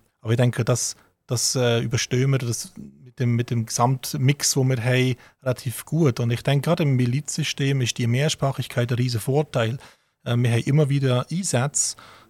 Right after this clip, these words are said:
ähm, bei Leuten, äh, die ein Problem haben, die eben nicht Deutsch können.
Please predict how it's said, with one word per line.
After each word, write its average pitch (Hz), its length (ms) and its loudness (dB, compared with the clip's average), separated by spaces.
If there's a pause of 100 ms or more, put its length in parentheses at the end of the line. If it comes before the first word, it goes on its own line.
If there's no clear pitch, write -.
(120)
ähm, 127 380 0
bei 120 100 -4
Leuten, 123 720 -2
äh, 123 280 0
die 117 160 -4
ein 107 140 -4
Problem 131 440 0
haben, 139 280 0
die 117 160 0
eben 120 140 -2
nicht 151 200 -2
Deutsch 123 280 0
können. 113 260 -6